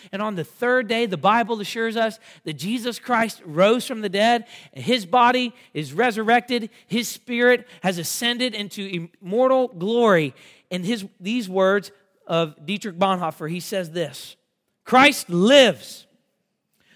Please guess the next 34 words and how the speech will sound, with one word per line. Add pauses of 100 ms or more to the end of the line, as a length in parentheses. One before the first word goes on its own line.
(120)
The
trunk
of
the
cross
becomes
the
wood
of
life. (760)
And
now
in
the
midst (100)
of
the
world, (360)
on
the
accursed
ground
itself, (540)
life
is
raised
up
new. (960)
In
the
center
of
the
world,